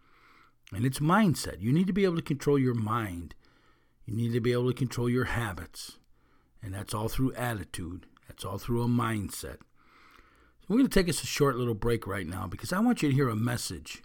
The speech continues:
on how you can master the mindset, the mental performance that's needed to succeed, the ability to move forward under pressure.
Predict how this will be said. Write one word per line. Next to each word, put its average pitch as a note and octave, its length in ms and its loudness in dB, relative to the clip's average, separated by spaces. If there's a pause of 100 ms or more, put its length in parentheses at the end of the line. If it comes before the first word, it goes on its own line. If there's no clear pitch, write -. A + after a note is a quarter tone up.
(140)
on G#2+ 60 -4
how A#2 80 0
you D#3 240 4
can A2+ 240 0
master F2 480 -10 (640)
the G#2 80 -6
mindset, G2 720 -6 (200)
the G2+ 100 -8
mental G#2+ 340 -2
performance G2 760 -4 (220)
that's - 220 -6
needed C3 360 4
to A#2+ 100 -2
succeed, G2 600 -6 (320)
the B2 100 -2
ability A#2 460 4
to G#2 80 -2
move G#2+ 240 0
forward G#2 340 -2
under G2 180 -2
pressure. - 520 -6